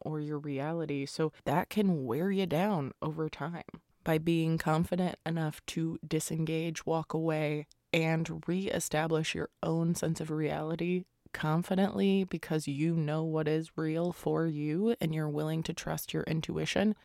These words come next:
that can convince the manipulator that you are no longer willing to be a victim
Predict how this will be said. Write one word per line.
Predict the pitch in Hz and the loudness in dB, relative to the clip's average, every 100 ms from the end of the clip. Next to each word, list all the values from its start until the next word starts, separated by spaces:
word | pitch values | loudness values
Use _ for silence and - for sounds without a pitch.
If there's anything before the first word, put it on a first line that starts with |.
| _ | _
that | - 160 | -2 0
can | - 160 | 0 -2
convince | 156 160 156 185 170 - - - | 0 0 4 4 4 0 -6 0
the | 165 | 2
manipulator | 151 175 208 170 156 160 170 | 2 0 0 0 0 -2 -2
that | 190 - | -2 0
you | 185 | 2
are | 196 | 2
no | 170 175 | 4 4
longer | 185 165 190 165 156 156 - _ _ - | 2 2 0 0 -2 -4 -8 _ _ -2
willing | 160 185 170 156 | 4 4 4 2
to | 147 | -4
be | 170 165 | -4 -4
a | - | -4
victim | 156 170 - 151 165 | -4 -4 -4 -6 -6